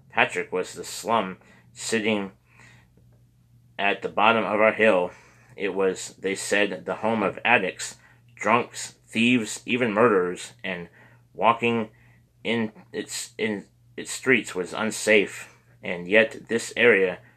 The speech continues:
drew me now as if it had something to say. All around me were the dirty gray streets of Pra-, of Patrick. Litter bl-, blew across the cobblestones.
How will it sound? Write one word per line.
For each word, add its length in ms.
drew 220
me 320
now 360
as 280
if 220
it 140
had 300
something 440
to 60
say. 440
All 400
around 420
me 260
were 180
the 140
dirty 440
gray 200
streets 520
of 200
Pra-, 280
of 200
Patrick. 500
Litter 300
bl-, 360
blew 360
across 440
the 120
cobblestones. 920